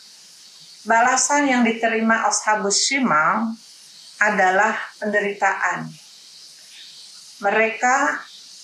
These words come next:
menderita dengan diberi tempat tinggal atau kediaman yang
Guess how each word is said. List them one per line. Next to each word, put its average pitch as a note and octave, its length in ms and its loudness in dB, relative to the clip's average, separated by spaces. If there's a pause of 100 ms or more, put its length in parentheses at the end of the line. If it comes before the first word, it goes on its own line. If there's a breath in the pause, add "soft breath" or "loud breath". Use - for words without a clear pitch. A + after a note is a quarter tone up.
menderita A#3 1040 2 (1500)
dengan B3 720 2
diberi B3 800 -2 (1200)
tempat B3+ 640 0
tinggal A3 560 0
atau - 160 -2
kediaman A#3 960 2
yang C#4 400 0